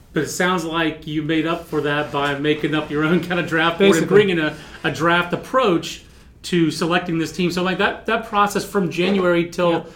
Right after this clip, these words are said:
Speaker 1: Tournament of Stars in June, which is
Speaker 2: Right.
Speaker 1: the supposed the start of kind of, uh, what, the on-field portion of the selection process. What are you doing from that January to June? How are you
Speaker 2: Right.
Speaker 1: picking out
Speaker 2: And, and
Speaker 1: those
Speaker 2: this,
Speaker 1: players?
Speaker 2: this year it was January to June. Uh, next year will
Speaker 1: Right.
Speaker 2: be really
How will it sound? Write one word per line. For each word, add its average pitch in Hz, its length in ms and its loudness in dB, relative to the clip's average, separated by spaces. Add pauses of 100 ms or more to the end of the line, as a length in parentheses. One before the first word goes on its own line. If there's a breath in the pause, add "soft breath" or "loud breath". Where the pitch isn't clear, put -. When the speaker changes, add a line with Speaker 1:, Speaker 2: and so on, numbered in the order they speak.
(220 loud breath)
Speaker 1:
Tournament 185 320 0
of 156 80 -2
Stars 165 400 0
in 139 140 -2
June, 143 400 0
which 135 180 -4
is 120 320 -6
Speaker 2:
Right. 151 200 -4
Speaker 1:
the 165 80 2
supposed 180 560 -2
the 147 100 0
start 165 520 0
of 143 320 -4
kind 143 260 -4
of, 135 180 -6
uh, 143 140 -2
what, - 200 -6 (240 loud breath)
the - 140 -4
on-field 196 680 0
portion 143 380 -4
of 135 120 -8
the 123 60 -14
selection 139 420 -6
process. 139 440 -6 (320 loud breath)
What 220 120 6
are 214 40 2
you 208 120 0
doing 202 180 2
from 180 120 -6
that 160 200 -2
January 156 580 0
to 165 280 -6
June? 147 380 0
How 170 180 -2
are 170 40 0
you 147 60 2
Speaker 2:
Right. 151 200 -2
Speaker 1:
picking 170 260 -4
out 160 220 0
Speaker 2:
And, 208 320 0
and 190 120 0
Speaker 1:
those 190 100 4
Speaker 2:
this, 247 160 2
Speaker 1:
players? 151 220 0
Speaker 2:
this 233 240 4
year 214 200 8
it 175 120 4
was 165 160 -2
January 156 460 2
to 151 80 0
June. 135 420 -4 (540 loud breath)
Uh, 135 280 -2
next 175 500 -2
year 160 500 2
will 156 180 -2
Speaker 1:
Right. 139 80 -4
Speaker 2:
be 151 680 -2
really 151 640 0